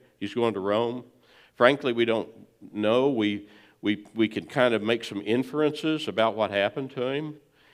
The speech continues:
And Scripture talks about him being martyred, but we don't really know. Sometimes it's,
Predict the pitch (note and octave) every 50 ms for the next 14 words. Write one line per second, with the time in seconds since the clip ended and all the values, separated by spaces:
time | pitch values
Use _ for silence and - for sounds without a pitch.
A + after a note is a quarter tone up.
0 | _ _ - F#2 F#2+ F#2 - - C3+ C3 B2+ - - B2+ A2+ - B2+ B2+ B2+ B2+
1 | - B2+ G#2+ B2 C3 A#2 A2+ G#2+ G#2 G2 A2+ A2 G2 F#2+ G2 G2+ G#2 G#2+ A2+ A#2+
2 | B2+ B2 B2+ B2+ B2+ B2 F#2+ G2 G#2 G#2+ A2 A2 G#2+ F2+ A2 A2+ G#2+ G#2 G2 G#2+
3 | A2 A2 A#2 A2+ A2+ G2 G2 G2 G#2+ G#2+ A2 G#2+ A2+ G2 -